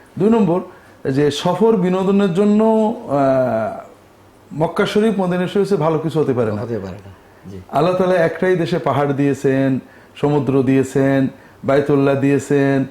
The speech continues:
Speaker 1: মসজিদে নববী দিয়েছেন, যেখানে আত্মার আনন্দ আছে, রুহের খোরাক আছে,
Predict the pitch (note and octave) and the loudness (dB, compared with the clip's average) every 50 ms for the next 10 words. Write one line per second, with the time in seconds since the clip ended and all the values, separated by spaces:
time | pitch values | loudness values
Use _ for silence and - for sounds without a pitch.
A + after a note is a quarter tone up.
0 | - - - C#3 D3 C3 - - C3+ C#3+ C#3 C#3 C#3 C#3 C#3 C3 C3 C#3 B2+ C3+ | -8 -10 -4 -4 -4 -4 -4 -4 -2 0 0 2 2 2 2 2 2 0 2 2
1 | C#3+ C#3+ C3+ C#3 - C#3 C3+ C3+ C3+ C3+ C3 - - - - - - D#3+ E3 - | 2 2 0 0 0 0 2 2 2 0 -2 -4 -12 -20 -20 -8 -6 -4 -2 -2
2 | F#3+ F#3 F#3 G3 F3+ E3 E3 - - - E3 D#3+ D3+ D3+ D3 D3 D3 D3 C3 C#3+ | -2 -2 -2 0 0 -2 -2 -2 -2 0 2 2 2 2 0 0 -2 0 0 0
3 | C#3+ C3+ C3+ - D3 C#3 C3+ C3 B2+ D3 D3 B2+ D#3 D3+ D3 C3+ - - C#3 C#3 | 0 0 0 0 0 2 2 2 0 0 -2 0 0 -2 -2 -2 -2 -2 0 0
4 | C#3 C#3 C#3+ C3+ C3 - - C#3+ C#3 C#3 B2+ C3+ | 0 0 -2 -2 -4 -2 0 2 2 2 2 -2